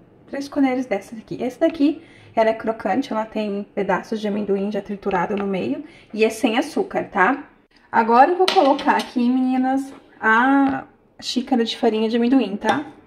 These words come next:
A receita pede pra eu colocar, meninas,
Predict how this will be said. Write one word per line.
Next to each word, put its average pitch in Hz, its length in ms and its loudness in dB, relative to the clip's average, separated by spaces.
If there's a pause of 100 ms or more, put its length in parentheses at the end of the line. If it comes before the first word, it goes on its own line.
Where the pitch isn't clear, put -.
(1160)
A 403 100 4
receita 240 720 2
pede 226 480 0
pra 208 240 2
eu 220 160 0
colocar, 202 560 2
meninas, 190 720 -6